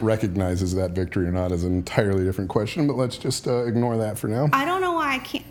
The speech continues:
Speaker 2: I think maybe when it really happens, I'll let myself feel really good, but I feel like I can't access that part of my brain yet.
Speaker 1: Okay.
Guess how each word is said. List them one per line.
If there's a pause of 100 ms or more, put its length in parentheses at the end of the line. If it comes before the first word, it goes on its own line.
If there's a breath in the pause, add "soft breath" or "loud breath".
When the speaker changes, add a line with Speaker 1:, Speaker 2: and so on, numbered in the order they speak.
Speaker 2:
I
think
maybe
when
it
really
happens,
I'll
let
myself
feel
really
good,
but
I
feel
like
I
can't
access (600 loud breath)
that
part
of
my
brain
yet. (600)
Speaker 1:
Okay.